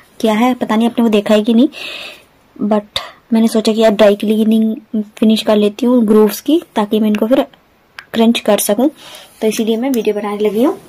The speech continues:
और फ्रेंड्स, अगर आप मेरे channel पर नए हैं, मेरे चैनल को सब्सक्राइब कर लीजिएगा। अगर आपको कुछ भी चाहिए हो तो मेरा number आपको मिल जाएगा। चलिए मैं start करती हूँ और eating भी करूँगी, ठीक है?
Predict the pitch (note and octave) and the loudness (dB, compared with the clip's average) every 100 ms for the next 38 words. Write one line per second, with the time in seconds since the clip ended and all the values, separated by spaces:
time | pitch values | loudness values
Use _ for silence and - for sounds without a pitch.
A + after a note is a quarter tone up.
0 | - _ _ _ G3+ G3+ G#3 - - - | -20 _ _ _ -6 0 0 0 -10 -18
1 | - _ - - - - - - - - | -20 _ -20 -20 -14 -14 -16 -20 -20 -20
2 | - - C4+ C4 B3+ C4 A#3+ A#3+ A#3+ A3+ | -20 -10 -8 0 2 4 4 4 4 2
3 | G#3+ G3+ G3+ G3+ A#3+ B3+ B3 A#3+ A3+ G3+ | 2 0 2 4 4 4 4 2 2 0
4 | F#3+ G3 - F#3+ - A#3 A#3 A#3 A3+ A3 | 0 -2 -2 -4 2 2 2 2 2 2
5 | G3+ F#3+ G#3+ G#3 G3+ F#3 F#3 D4+ - - | 0 0 -2 -2 0 0 2 0 -2 -16
6 | - - - - A3 G3+ F#3+ F#3+ F#3 A3+ | -16 -16 -6 0 2 2 2 -2 -2 0
7 | F#3 E3+ - - G3+ G#3+ G#3+ A#3 A#3 G3+ | 0 -2 -8 -12 -2 2 2 2 -2 -6
8 | - G3+ - G#3+ E4+ F#4+ _ - - - | -4 -6 -2 0 0 -2 _ -20 -20 -20
9 | _ _ G#3 G3+ A3 G#3 G#3+ G#3+ G#3+ G3+ | _ _ -2 2 2 4 4 4 4 2
10 | G#3 F4+ - - - G4 | 0 -2 -4 -14 -2 0